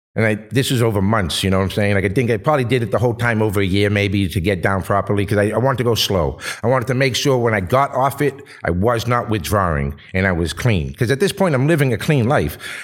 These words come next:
Like, we have a gym back home in East Boston called the, or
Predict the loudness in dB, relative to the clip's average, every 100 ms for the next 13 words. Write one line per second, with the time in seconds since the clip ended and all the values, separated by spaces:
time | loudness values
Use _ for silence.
0 | -4 -2 2 2 2 0 0 2 2 0
1 | 0 0 2 0 0 0 0 -2 0 2
2 | 0 -2 -2 0 0